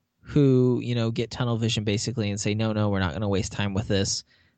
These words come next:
Um, we have to get this," and it's, you know, tunnel vision, even though it, you know, could, you know, have impact on,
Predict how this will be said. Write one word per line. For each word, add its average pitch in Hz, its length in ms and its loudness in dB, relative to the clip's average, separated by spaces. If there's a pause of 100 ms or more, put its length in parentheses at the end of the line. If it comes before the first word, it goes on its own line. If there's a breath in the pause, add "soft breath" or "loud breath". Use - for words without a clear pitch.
(120)
Um, 90 260 -2
we 98 100 0
have 95 120 -2
to - 80 -10
get 90 200 -8
this," 131 380 4
and 110 100 -2
it's, 101 220 -8
you - 80 -6
know, 95 100 -2
tunnel 127 300 2
vision, 113 320 0
even 143 260 2
though 127 200 4
it, 113 120 0 (160)
you 127 120 -2
know, 95 200 -2
could, 131 360 2 (180)
you - 80 -8
know, 92 140 -6
have 107 320 -6 (160)
impact 101 500 -6
on, 101 240 -8